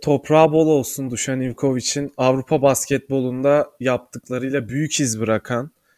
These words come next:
ki vefat haberinden sonra da sayısız oyuncunun, sayısız koçun hem medyaya hem kendi sosyal medya hesaplarından birçok açıklaması, birçok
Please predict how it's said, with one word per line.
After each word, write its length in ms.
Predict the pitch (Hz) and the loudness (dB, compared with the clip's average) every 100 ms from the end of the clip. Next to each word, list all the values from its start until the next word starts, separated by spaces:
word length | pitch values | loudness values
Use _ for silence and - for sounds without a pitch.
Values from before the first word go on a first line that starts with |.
| _ _ | _ _
ki 280 | - 143 131 | -2 0 2
vefat 400 | 139 - 156 160 | 0 2 0 2
haberinden 560 | 160 143 135 139 143 143 | 2 4 2 2 0 0
sonra 480 | - 147 139 143 | 0 -2 0 2
da 280 | 143 143 - _ _ | 4 4 2 _ _
sayısız 720 | - - 147 143 131 - 160 | -6 0 4 4 4 0 0
oyuncunun, 560 | 160 131 120 107 117 127 | 2 2 -2 -6 -8 -8
sayısız 600 | - 139 131 123 - 156 | -4 0 2 2 0 -2
koçun 540 | - 147 - 156 160 _ _ _ _ _ | 0 0 0 -6 -6 _ _ _ _ _
hem 300 | - 151 160 - _ 135 | -4 -4 -4 -8 _ -6
medyaya 680 | 156 156 147 147 135 131 | -2 -2 0 2 2 0
hem 260 | 143 143 143 _ | 0 -2 -4 _
kendi 480 | - 131 139 156 156 | 0 0 2 0 0
sosyal 500 | - 151 - 156 151 | 2 2 4 4 4
medya 340 | 160 135 135 | 2 0 0
hesaplarından 880 | 127 - 123 - 120 113 117 131 147 _ _ _ 139 | 0 -2 -4 -4 -6 -6 -8 -10 -10 _ _ _ -8
birçok 320 | - 165 143 | -2 0 2
açıklaması, 840 | 143 - 135 131 123 123 - 131 | 0 0 -2 -2 -2 -2 -6 -6
birçok 560 | 127 - 156 - _ | -8 -2 -4 -4 _